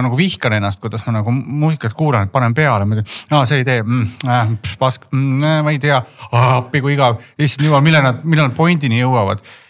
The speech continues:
Et kui ülekohtune on see muusikute suhtes, mida ise olles nagu muusik siis on ju, sa teed nagu teistele oma kolleegidele,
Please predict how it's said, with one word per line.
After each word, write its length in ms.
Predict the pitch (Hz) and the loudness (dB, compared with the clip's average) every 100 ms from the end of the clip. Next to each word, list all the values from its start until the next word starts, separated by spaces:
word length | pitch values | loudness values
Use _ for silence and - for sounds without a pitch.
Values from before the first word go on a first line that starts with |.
| _ - | _ -4
Et 80 | 117 | -2
kui 200 | 139 156 | 2 2
ülekohtune 840 | 196 104 104 120 123 - 98 101 101 104 | 4 2 0 -2 -2 -4 -2 0 0 0
on 760 | 107 110 110 104 104 107 104 98 | -2 0 0 0 0 -2 -2 -2
see 100 | 120 | 2
muusikute 500 | 165 131 110 117 117 | 2 0 -4 -6 -2
suhtes, 500 | 135 151 - 98 - - - _ _ _ - | 0 0 -2 -8 -8 -16 -20 _ _ _ -4
mida 180 | 113 123 | 0 0
ise 260 | 160 156 107 | 2 2 2
olles 300 | 107 101 101 | 0 -4 -6
nagu 220 | 98 120 | -6 -2
muusik 380 | 135 151 127 - | 0 0 -4 -8
siis 140 | 98 | -8
on 140 | 104 98 | -4 -2
ju, 140 | 104 98 _ - | -4 -6 _ -12
sa 100 | 117 | -6
teed 320 | 113 156 113 | 0 0 0
nagu 160 | 104 104 | -2 0
teistele 400 | 147 156 123 98 | 0 0 0 -4
oma 180 | 101 98 | -2 -2
kolleegidele, 800 | 107 139 123 98 98 85 98 | -2 0 -2 -4 -10 -8 -10